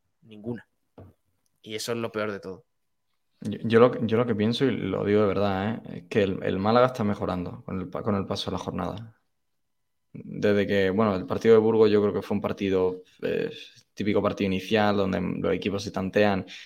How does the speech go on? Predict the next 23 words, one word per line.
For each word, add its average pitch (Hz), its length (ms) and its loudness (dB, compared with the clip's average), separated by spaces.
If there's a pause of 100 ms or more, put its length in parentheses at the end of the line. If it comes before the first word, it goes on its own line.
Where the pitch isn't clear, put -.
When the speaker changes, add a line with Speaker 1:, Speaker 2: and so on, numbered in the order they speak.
(120)
Speaker 2:
y 95 160 -4
termina 104 360 4
uno 98 140 2
cero, 104 260 4
como 92 180 2
podía 98 160 6
haber 90 120 0
terminado 92 640 0 (240)
cero 101 300 6
uno 104 280 4
y 95 60 -2
como 98 180 0
podía 95 140 2
haber 92 140 0
terminado 95 360 0
tres 104 180 -2
uno, 110 360 0 (120)
que 95 200 0
fue - 300 -10
un 85 60 -8
partido 92 280 0
bastante 101 340 0
raro. 101 280 0